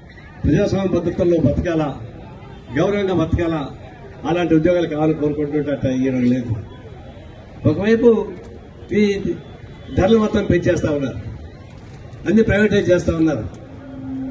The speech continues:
దీన్ని అడిగితే నోరు నొక్కేస్తున్నారు, అడిగితే నేను కాల్చి పారేస్తా, నువ్వు దేశద్రోహి,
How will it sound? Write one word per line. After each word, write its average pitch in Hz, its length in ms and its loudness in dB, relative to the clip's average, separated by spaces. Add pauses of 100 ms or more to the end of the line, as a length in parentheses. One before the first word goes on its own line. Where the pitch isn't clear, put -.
దీన్ని 190 180 6
అడిగితే 226 640 4 (100)
నోరు 190 200 2
నొక్కేస్తున్నారు, 170 640 0 (720)
అడిగితే 190 300 2
నేను 175 160 2
కాల్చి 160 280 0
పారేస్తా, 147 560 2 (500)
నువ్వు 156 180 4
దేశద్రోహి, 151 760 4